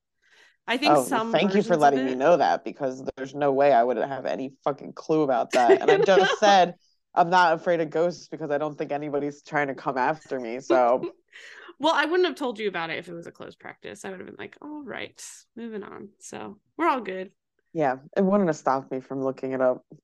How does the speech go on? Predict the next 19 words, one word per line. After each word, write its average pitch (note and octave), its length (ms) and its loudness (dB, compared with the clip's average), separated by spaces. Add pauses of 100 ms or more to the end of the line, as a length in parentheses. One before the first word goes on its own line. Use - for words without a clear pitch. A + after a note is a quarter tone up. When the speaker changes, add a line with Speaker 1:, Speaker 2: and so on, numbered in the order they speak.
(520)
Speaker 2:
Um, - 340 0
Speaker 1:
<laughs> - 2250 -6
Speaker 2:
I F#3+ 160 4
would F3+ 120 4
be F#3+ 60 4
like, D#3+ 240 4
"I'm D#3+ 220 0
sorry. D#3 1000 0
I'm D3+ 220 -4
sorry. F3+ 540 0
I F3 80 4
just G#4 180 0
love F#3 180 0
Speaker 1:
<laughs> - 0 -
To G3+ 60 4
Speaker 2:
eggs F4 260 6
Speaker 1:
the A#3 60 0
Speaker 2:
too B3 140 2
much." F#3+ 240 4